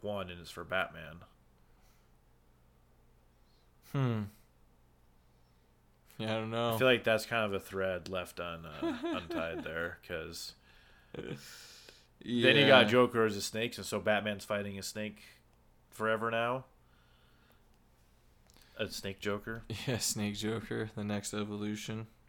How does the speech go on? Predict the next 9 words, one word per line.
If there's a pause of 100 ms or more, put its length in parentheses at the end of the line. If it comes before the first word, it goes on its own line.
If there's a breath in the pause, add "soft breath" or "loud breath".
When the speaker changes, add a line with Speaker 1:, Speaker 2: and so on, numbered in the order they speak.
(120)
Speaker 1:
Oh, (320)
terrifying. (2000 loud breath)
I
noticed
that (320)
after
the
Turtles
fight